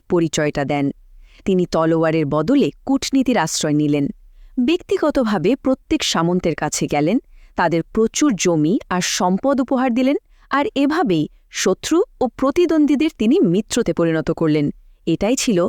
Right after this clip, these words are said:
তার সাফল্যের মূল চাবিকাঠি। তার এই কৌশলের ফল কি হলো জানেন?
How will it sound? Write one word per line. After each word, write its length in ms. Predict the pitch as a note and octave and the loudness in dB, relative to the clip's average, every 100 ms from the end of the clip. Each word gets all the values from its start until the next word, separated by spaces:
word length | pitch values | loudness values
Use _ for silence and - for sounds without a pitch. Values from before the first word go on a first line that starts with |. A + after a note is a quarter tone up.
| - - | -4 -10
তার 160 | - F3+ | -4 -2
সাফল্যের 540 | - F#3+ - C4+ C#4+ C4+ | 0 -2 2 2 4 2
মূল 260 | E3 G#3 D4+ - | 2 2 2 2
চাবিকাঠি। 640 | F#3+ D#3 D#3+ D3+ - C#3+ - _ - - - _ - - - - | -2 0 0 -2 -2 -4 -6 _ -20 -20 -20 _ -20 -20 -20 -10
তার 160 | - C#4 | -2 0
এই 100 | D#4 - | 0 0
কৌশলের 540 | G#3+ G#3+ - C#4+ D4 - | 0 0 0 0 0 -2
ফল 220 | F#3+ G#3+ B3 | -2 0 -2
কি 120 | - B3+ | -2 0
হলো 220 | D4+ D4+ | 2 2
জানেন? 380 | - F4 G#4 | 2 0 2